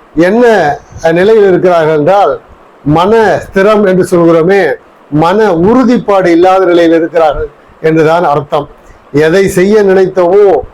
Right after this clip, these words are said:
எதை செய்து முடிக்க வேண்டும் என்று துடித்தோமோ, அது குறித்து பயணம் மேற்கொள்ளும் போது கவனம் முழுக்க அதிலேயே இருக்க வேண்டும்.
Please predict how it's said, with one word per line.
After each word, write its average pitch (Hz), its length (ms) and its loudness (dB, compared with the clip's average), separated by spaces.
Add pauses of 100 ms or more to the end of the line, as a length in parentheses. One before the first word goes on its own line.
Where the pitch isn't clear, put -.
(240)
எதை 185 500 2
செய்து 214 340 0
முடிக்க 208 340 0
வேண்டும் 196 300 2
என்று 185 440 0 (340)
துடித்தோமோ, 202 800 0 (220)
அது 185 340 -2
குறித்து 220 760 0 (300)
பயணம் 233 400 0
மேற்கொள்ளும் 196 480 2
போது 170 500 0 (120)
கவனம் 196 420 -2
முழுக்க 208 400 0
அதிலேயே 190 480 2
இருக்க 180 280 -4
வேண்டும். - 300 -6